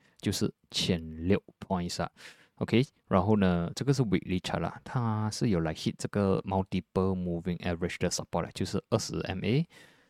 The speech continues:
五十 M A、一百 M A。OK，二十个星期、五十个星期、一百个星期的M A。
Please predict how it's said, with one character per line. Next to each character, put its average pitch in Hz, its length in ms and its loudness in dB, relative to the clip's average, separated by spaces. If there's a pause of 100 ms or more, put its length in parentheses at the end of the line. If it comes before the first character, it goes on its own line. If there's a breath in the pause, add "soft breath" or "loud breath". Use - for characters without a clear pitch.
(300 soft breath)
五 87 200 2
十 - 200 0
M 95 220 2
A、 139 220 2 (340)
一 110 180 2
百 85 160 -2
M 85 180 -6
A。 82 180 -6 (100)
OK， - 300 0 (100)
二 120 100 4
十 101 120 0
个 95 140 0
星 90 180 0
期、 85 380 -4 (140)
五 92 120 -6
十 98 160 -4
个 101 140 0
星 92 180 -2
期、 85 280 -4 (140)
一 110 100 0
百 90 200 -6
个 92 140 0
星 90 160 -2
期 - 160 -2
的 - 180 -2 (120)
M 90 200 0
A。 147 240 6